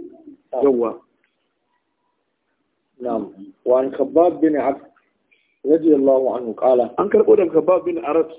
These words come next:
Speaker 2: Allah ya ƙara musu yadda ya ce,
Speaker 1: "Hajarna ma Rasulullahi sallallahu alaihi wasallam, naltamisu wajha Allah."
Speaker 2: Mun yi hijira tare da Manzo sallallahu alaihi wasallam, muna neman, muna neman fuskar Allah. Lazim din neman fuskar Allah, duk mai san fuskar Allah sai ya samu yardan Allah.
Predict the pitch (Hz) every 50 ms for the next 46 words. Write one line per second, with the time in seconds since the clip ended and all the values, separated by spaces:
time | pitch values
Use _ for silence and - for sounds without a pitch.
0 | _ _ 165 165 160 151 143 - 165 170 156 147 160 147 151 139 131 - 147 143
1 | 139 139 - 147 139 117 107 - _ _ _ _ _ 127 123 123 147 165 170 170
2 | 165 170 165 165 170 170 156 143 135 131 - - 151 143 135 131 131 135 127 117
3 | 120 117 113 107 104 - - 123 123 120 120 123 123 113 - _ _ _ 117 117
4 | 120 - 165 160 156 151 - - 127 127 - 123 113 117 104 101 98 95 - _
5 | _ - 170 185 190 202 196 208 - 180 202 202 196 196 190 - 175 156 165 175
6 | 170 160 151 143 139 147 170 170 170 170 165 165 156 156 165 156 151 143 165 170
7 | 165 147 139 151 170 180 180 180 180 175 175 - - _ _ _ _ _ - 185
8 | 185 165 151 151 170 175 170 175 170 170 175 202 202 - 170 147 - 156 156 143
9 | 127 110 - - _ _ _ _ _ _ _ 254 277 - 160 - 392 - - 190
10 | 175 175 180 185 185 185 180 180 185 202 202 - - 175 165 156 151 147 208 214
11 | 196 185 170 175 180 180 185 180 - 175 170 175 165 156 143 - 170 175 180 175
12 | 170 147 147 165 165 165 160 139 - - 156 156 156 156 165 156 143 123 -